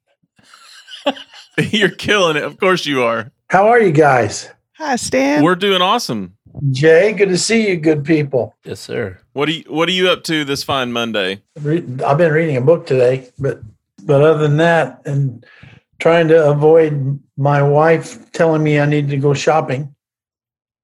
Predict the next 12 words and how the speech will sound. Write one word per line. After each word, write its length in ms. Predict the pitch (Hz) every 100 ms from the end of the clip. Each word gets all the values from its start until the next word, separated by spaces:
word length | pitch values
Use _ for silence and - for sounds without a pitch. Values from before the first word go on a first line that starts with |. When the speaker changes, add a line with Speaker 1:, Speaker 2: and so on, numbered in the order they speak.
| _ _ _ _ -
Speaker 2:
That's 200 | 185 -
been 180 | 165 139
Speaker 1:
Yeah. 40 |
Speaker 2:
successful. 760 | 139 - - 151 - 113 110 _ _ _ _ _ _ _ - _ _ -
Speaker 1:
Okay, 460 | 147 165 131 98 -
so 580 | - - 143 135 120 - _ _
when 220 | 120 127 127
I 140 | 147
wake 260 | 147 135 135
up 140 | 113
on 140 | 107
Christmas, 640 | 98 113 101 110 95 -